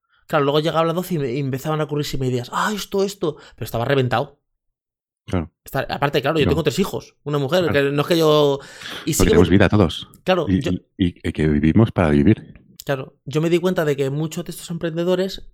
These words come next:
Speaker 1: no tenían familia. O sea,
Speaker 2: No.
Speaker 1: o tenían novia, claro, digo, "Claro, es que así es muy fácil hacer todo esto". Entonces, claro, yo decía, "No, es que yo", y me costó cambiar el chip, estuve un año, ¿eh? Y la verdad es que no me costaba levantarme a las cinco, pero estaba a las cinco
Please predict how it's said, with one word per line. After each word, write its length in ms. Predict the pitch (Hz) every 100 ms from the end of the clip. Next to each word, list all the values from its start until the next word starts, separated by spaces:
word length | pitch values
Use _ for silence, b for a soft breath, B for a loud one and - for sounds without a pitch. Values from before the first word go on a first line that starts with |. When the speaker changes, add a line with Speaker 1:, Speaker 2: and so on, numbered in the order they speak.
| -
Speaker 1:
no 160 | 147
tenían 260 | 151 143 123
familia. 480 | 120 120 135 165 -
O 300 | _ _ -
sea, 180 | 131 117
Speaker 2:
No. 240 | 98 80
Speaker 1:
o 100 | 85
tenían 280 | 131 127 139
novia, 340 | 156 165 185 165
claro, 220 | 156 135
digo, 160 | 120 113
"Claro, 200 | 127 104
es 80 |
que 100 | -
así 160 | 120 -
es 80 | 139
muy 180 | 170 131
fácil 340 | 131 127 120
hacer 240 | 123 117
todo 140 | 120 113
esto". 380 | 185 - - - B B B B
Entonces, 220 | 135 135
claro, 140 | 139 139
yo 100 | 127
decía, 300 | 117 117 113
"No, 200 | 80 80
es 120 | -
que 120 | 113
yo", 440 | 113 113 120 120 - B B B -
y 320 | 151 165 160 - _ -
me 220 | 135 131
costó 380 | 127 - 185 185
cambiar 220 | 160 165
el 60 |
chip, 140 | 151 208
estuve 240 | 139 170
un 60 | 165
año, 240 | 202 151
¿eh? 240 | 147 196 _ _ _
Y 60 | 165
la 100 | 156
verdad 120 | 156
es 40 | 208
que 60 |
no 60 | 254
me 80 | 233
costaba 280 | 185 180 156
levantarme 280 | 143 135
a 40 | 131
las 60 | 127
cinco, 340 | 226 127 123
pero 140 | 131 123
estaba 160 | 147
a 40 | 147
las 100 | 143
cinco 360 | 170 185 190